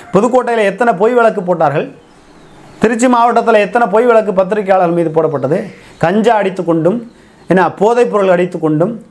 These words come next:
அதை ஊத்திக்கிட்டு வந்து பிரச்சனை பண்றது, அடிக்கிறது, அந்த மாதிரியான சம்பவங்கள், எத்தனை சம்பவங்கள் நடந்திருக்கிறது? ஆக, அதிமுக, திமுக இரண்டு கட்சியுமே போதைப் பொருள் கடத்தல்ல ஈடுபட்ட கட்சி தான், ஒண்ணும் மாற்று கருத்தே கிடையாது.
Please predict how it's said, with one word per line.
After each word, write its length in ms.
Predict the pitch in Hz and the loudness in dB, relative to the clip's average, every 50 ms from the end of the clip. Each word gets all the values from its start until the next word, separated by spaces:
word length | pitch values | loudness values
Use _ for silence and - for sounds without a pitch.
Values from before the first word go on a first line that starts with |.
| _ | _
அதை 280 | - 151 151 180 202 202 | -2 0 0 0 0 -2
ஊத்திக்கிட்டு 680 | 180 208 254 233 208 254 214 196 175 160 - 277 294 226 | -2 0 -2 -2 0 -2 -2 -2 -2 -2 0 0 0 0
வந்து 420 | 175 170 190 196 185 240 269 262 | 0 -2 -2 -2 -2 -2 -2 -2
பிரச்சனை 380 | - 185 190 185 208 208 196 175 | 0 0 0 0 0 -2 0 0
பண்றது, 240 | 165 156 156 160 | 0 0 2 2
அடிக்கிறது, 720 | 185 196 170 170 185 180 - 175 151 131 156 185 220 - - | 2 2 2 0 -4 -6 -4 -2 -2 0 -2 -4 -6 -6 -4
அந்த 220 | 160 180 196 214 | -2 0 0 2
மாதிரியான 400 | 214 214 208 196 190 180 175 170 | 2 0 0 0 0 0 -2 -2
சம்பவங்கள், 420 | 170 180 180 175 180 175 175 165 151 | -4 -4 -2 -2 0 0 2 2 0
எத்தனை 280 | 156 156 240 240 226 | 0 0 -2 -2 0
சம்பவங்கள் 420 | 226 214 190 175 175 160 151 147 143 | 0 -2 -2 0 -2 0 0 0 0
நடந்திருக்கிறது? 580 | 139 139 135 131 117 135 135 135 170 233 233 - - - - - - - - - - - - - - | -2 -2 -4 -4 -4 -2 -2 -2 -2 -4 -6 -10 -20 -20 -20 -20 -20 -20 -20 -20 -18 -16 -8 -2 0
ஆக, 260 | 175 208 240 254 262 | 0 0 2 2 2
அதிமுக, 640 | 214 175 180 220 254 226 254 277 269 254 254 247 262 262 254 254 | 2 2 2 2 0 -2 -4 -6 -4 -4 -2 0 0 0 0 -2
திமுக 460 | 247 254 254 240 214 233 226 202 185 | -4 -6 -6 -6 -2 0 0 0 0
இரண்டு 360 | 190 214 233 254 262 220 240 | 0 0 0 0 0 0 0
கட்சியுமே 640 | - - 226 - - - 254 240 233 240 262 269 - | 0 0 -2 -4 -2 -4 -2 0 2 2 0 0 0
போதைப் 440 | - 226 247 262 247 262 262 190 175 | 2 2 2 2 2 0 0 0 0
பொருள் 240 | 226 233 247 254 226 | 0 0 0 -2 -4
கடத்தல்ல 580 | - 220 233 247 254 254 - 240 233 240 277 | -2 -2 -2 -2 -2 -2 0 0 0 0 0
ஈடுபட்ட 520 | 269 226 262 285 262 262 262 240 - 254 226 | 0 0 0 2 2 2 0 0 -2 -2 0
கட்சி 240 | 240 233 - 196 220 | 0 0 0 0 -2
தான், 220 | 226 220 - - | -2 -2 -2 -6
ஒண்ணும் 180 | 185 190 208 220 | -8 -8 -4 -2
மாற்று 320 | 214 196 226 214 - 226 | 0 0 0 0 -2 -2
கருத்தே 300 | 208 208 190 185 208 220 | 0 0 0 2 2 2
கிடையாது. 460 | 208 196 180 170 156 139 127 - - | 2 4 4 2 2 0 -2 -8 -14